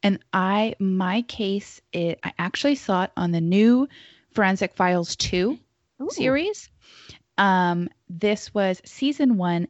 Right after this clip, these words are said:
Speaker 1: episode six, titled A Killer Disguise.
Speaker 2: I love it. I love their titles. They're so good.
Speaker 1: They're my favorite.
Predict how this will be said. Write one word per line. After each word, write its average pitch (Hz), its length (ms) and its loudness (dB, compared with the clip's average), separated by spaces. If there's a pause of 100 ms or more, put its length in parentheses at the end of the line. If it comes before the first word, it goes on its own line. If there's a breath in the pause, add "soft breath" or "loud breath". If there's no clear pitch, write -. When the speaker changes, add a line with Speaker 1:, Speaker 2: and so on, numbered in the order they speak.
Speaker 1:
episode 233 480 -2
six, - 580 -4 (400 soft breath)
titled 170 500 -2 (320)
A 170 80 -6
Killer 156 380 -2
Disguise. - 880 -10 (1000)
Speaker 2:
I 190 140 -8
love 185 320 -8
it. 196 160 -6
I 190 60 -6
love 185 260 -2
their 170 140 -2
titles. 185 460 -8
They're - 140 -14
so - 340 -6
good. 175 540 -2 (280)
Speaker 1:
They're 185 120 2
my 151 140 0
favorite. 147 400 -6